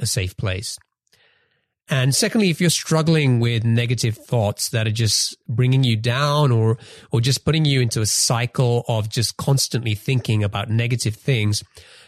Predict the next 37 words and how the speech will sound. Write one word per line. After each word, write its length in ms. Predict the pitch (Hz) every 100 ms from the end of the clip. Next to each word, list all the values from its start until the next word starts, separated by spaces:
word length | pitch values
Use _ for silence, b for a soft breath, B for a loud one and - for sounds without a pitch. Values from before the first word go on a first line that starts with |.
| -
you 100 | 143
can 100 | 170
use 200 | 190 185
a 40 |
similar 420 | - - 165 147
technique 520 | 131 127 123 120 107 104
to 120 | 117
help 200 | 120 -
you 80 | 123
get 200 | 113 110
rid 400 | 117 123 117 101 -
of 400 | 117 104 101 98
that 320 | 101 101 95
head 280 | - - 131
trash. 520 | 113 - 92 98 - _ _ b b b b -
Again, 240 | 143 139
grab 240 | 127 127 156
another 200 | 170 170
sheet 220 | - 180
of 100 | 170
paper, 440 | 135 113 104 127 - _ b b b b _
write 420 | 127 123 131 165
down 540 | 139 127 127 120 120 - _ _
all 440 | - 127 135 135 -
your 180 | 165 127
negative 460 | 120 107 110 110 -
thoughts. 540 | 117 90 - - - _ _ -
Again, 320 | 120 151 143
spend 300 | 127 - 156
about 240 | 160 147
ten 240 | - 143 131
minutes 380 | 113 110 - - B B B B
and 340 | - 123 117 107
just 280 | 127 147 -
keep 280 | - 180 175
writing 380 | 135 127 127
down 420 | 113 117 110 107